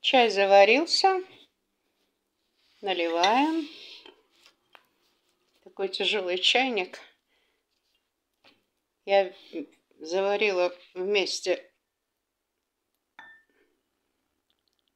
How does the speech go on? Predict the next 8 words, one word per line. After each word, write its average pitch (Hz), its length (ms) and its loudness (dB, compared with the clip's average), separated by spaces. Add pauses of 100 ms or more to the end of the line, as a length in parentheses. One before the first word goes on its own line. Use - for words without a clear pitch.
(160)
чтобы 196 400 -2
уже 196 240 2
не 190 160 0
разбавлять 190 960 0 (1040)
кипятком. 180 800 -8 (920)
Вот 180 260 -8
такой 180 400 -4
чай. - 180 0